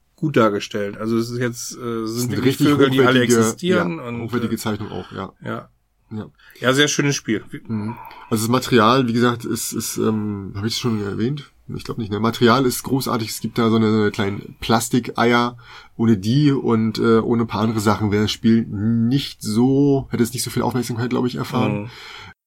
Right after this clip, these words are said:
Speaker 2: Die Anleitung
Speaker 1: So ein
Speaker 2: zum Beispiel.
Speaker 1: Würfel-, Würfelturm irgendwie in Vogelhäuschenform, ne?
Speaker 2: Genau, genau.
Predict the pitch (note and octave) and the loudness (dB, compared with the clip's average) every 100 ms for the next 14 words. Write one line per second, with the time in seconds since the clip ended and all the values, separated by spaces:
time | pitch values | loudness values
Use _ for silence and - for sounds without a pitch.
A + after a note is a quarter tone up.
0 | _ B2 A#2 A2+ - D3 C#3 C3 C3+ C3 | _ 2 4 4 4 4 4 4 4 4
1 | A#2+ D#3 - D#3 B2+ C#3+ D3 C#3+ - C#3+ | 6 6 6 2 2 0 0 -4 -2 -4
2 | C#3+ C3 C3+ C3 A#2 A#2 D#3+ E3+ D3 D3 | -2 -4 -4 -4 -6 -4 -2 0 0 -2
3 | D3 D#3 - D#3+ E3 E3 C3+ C#3 A#2 G#2+ | -4 -10 -10 -10 -8 -6 0 2 4 4
4 | A#2+ G2 | 2 0